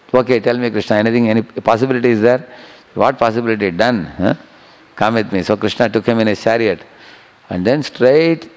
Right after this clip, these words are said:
they went to, went to the end of this Brahmanda, and they broke through the shell of Brahmanda, crossed the Brahmanda, and went to the Paravyoma.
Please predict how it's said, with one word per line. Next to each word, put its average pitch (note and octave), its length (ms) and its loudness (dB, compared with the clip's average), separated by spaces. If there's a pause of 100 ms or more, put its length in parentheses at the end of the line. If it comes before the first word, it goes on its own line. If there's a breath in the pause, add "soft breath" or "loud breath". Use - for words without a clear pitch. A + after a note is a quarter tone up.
(160)
they A#2 280 2
went A#2 280 2
to, A#2+ 80 -2 (260)
went A2+ 320 0
to A2+ 180 2
the G2+ 280 2 (760)
end D3+ 340 0
of B2+ 160 4
this A2 160 0
Brahmanda, F#2+ 680 0 (600)
and F#2 120 0
they F#2+ 60 2
broke G#2 340 0
through A#2 160 -2
the G#2+ 120 2
shell A2 340 0
of G#2+ 120 0
Brahmanda, F2 600 -2 (380)
crossed B2 560 2
the A2 100 2
Brahmanda, F#2 560 -2 (720 loud breath)
and F#2+ 180 0
went A2 180 0
to - 60 -2
the A2+ 80 2
Paravyoma. G#2+ 680 0